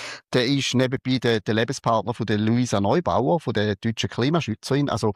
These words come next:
der Louis Klamroth, der ist sicher total ausgewogen und objektiv in seinen Sendungen, gar keine Frage. Und er, der Herr Klamroth, verdient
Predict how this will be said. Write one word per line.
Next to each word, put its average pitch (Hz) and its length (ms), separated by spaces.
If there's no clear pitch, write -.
der 104 220
Louis 120 180
Klamroth, 117 480
der 107 80
ist 104 140
sicher 110 280
total 101 500
ausgewogen 104 500
und 95 100
objektiv 139 420
in 117 60
seinen 98 180
Sendungen, 131 380
gar 110 160
keine - 140
Frage. 117 340
Und 147 260
er, 180 380
der 123 80
Herr 104 140
Klamroth, 113 520
verdient 117 640